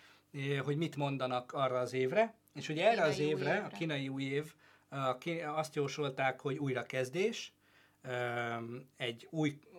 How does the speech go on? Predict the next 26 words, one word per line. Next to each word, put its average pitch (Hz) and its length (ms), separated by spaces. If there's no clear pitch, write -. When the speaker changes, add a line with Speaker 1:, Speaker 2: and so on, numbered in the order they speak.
Speaker 1:
valaminek 139 440
a 123 40
lezárása 135 600
és 117 120
egy 127 100
teljesen 123 400
új 123 140
világ 120 320
kezdete. 123 640
Speaker 2:
Hát, 277 160
Speaker 1:
Mm, 254 220
Speaker 2:
ö, 185 40
Speaker 1:
bele 170 320
tudjuk 143 340
magyarázni, 143 560
igen, 151 380
a 151 100
jelenlegi 127 520
helyzetet, 165 640
nem 135 140
is - 260
annyira 120 360
nehéz, 165 540
de, 131 420
de 123 160
érdekes. 110 640